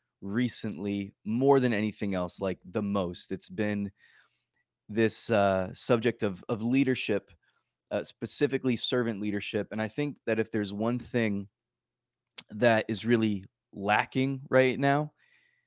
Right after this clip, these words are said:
i-, in the world, in terms of what I, uh, what I think the world really, really needs right now, what's really, really needed for the people of God in particular to do is to, to stand up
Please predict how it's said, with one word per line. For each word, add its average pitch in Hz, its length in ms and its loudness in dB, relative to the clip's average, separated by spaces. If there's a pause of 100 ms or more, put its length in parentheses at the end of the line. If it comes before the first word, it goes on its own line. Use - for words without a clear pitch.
(320)
i-, - 20 0
in 120 320 2
the 127 80 4
world, 120 240 6
in 123 140 0
terms 135 220 2
of 104 100 -2
what 113 260 6
I, 120 140 6
uh, 107 180 -2
what 123 220 4
I 127 100 4
think 117 460 -2
the 104 160 -2
world 107 340 4
really, 110 280 2
really 104 260 0
needs 101 720 -2 (500)
right 110 300 4
now, 104 320 2
what's 101 260 -4
really, 127 220 4
really 120 240 2
needed 110 640 0 (380)
for 117 120 -2
the 104 80 -4
people 120 320 -4
of 95 140 -4
God 107 480 4 (120)
in 110 100 -6
particular 107 680 -2 (420)
to 117 100 -8
do 104 500 0 (500)
is 110 340 0
to, 107 640 0 (100)
to 117 120 -4
stand 135 540 2
up 110 280 2